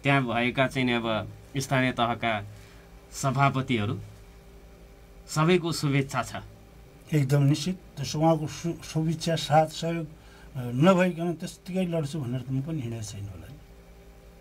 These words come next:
Speaker 1: अब तपाईँले चाहिँ सभापति हुनुभयो,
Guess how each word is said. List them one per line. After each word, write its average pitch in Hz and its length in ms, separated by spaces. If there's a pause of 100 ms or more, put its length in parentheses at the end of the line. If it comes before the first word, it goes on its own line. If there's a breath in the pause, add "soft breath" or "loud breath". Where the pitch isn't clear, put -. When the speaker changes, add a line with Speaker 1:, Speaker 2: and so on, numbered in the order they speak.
(1400 loud breath)
Speaker 1:
अब 285 280
तपाईँले 247 420
चाहिँ 175 680 (200)
सभापति 226 760
हुनुभयो, 120 520